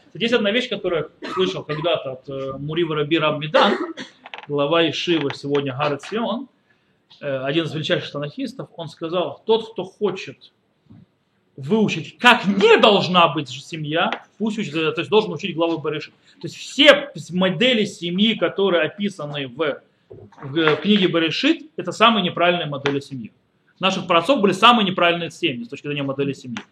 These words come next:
Оттуда нельзя учить ни отношения между мужем и женой, ни отношения между родителями и детьми. Сейчас, правда, мы сегодня выучим определённое отношение, которое было правильное, дало некоторые плоды. И, э,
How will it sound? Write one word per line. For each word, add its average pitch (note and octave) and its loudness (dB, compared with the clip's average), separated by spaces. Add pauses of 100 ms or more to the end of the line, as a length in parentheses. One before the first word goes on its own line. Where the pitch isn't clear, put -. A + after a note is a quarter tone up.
(420)
Оттуда A3+ 4
нельзя G#3 8
учить G3 -4
ни G#3 4
отношения F3+ 0
между D3+ -4 (180)
мужем F3+ 6
и D3 -4
женой, F#3+ 4 (380)
ни G3+ 6
отношения G#3+ 6
между E3+ 0
родителями A#3+ 2
и C4 2
детьми. C#4 -2 (600)
Сейчас, - 6
правда, G#3+ 6
мы G#3+ 8
сегодня G#3 6
выучим G3 0
определённое F3+ 2
отношение, G#3+ -6
которое F3+ -6
было E3+ 0
правильное, G#3 4 (260)
дало F#3 6
некоторые F#3+ 4
плоды. D#3 -2 (800)
И, F#3 2
э, E3 2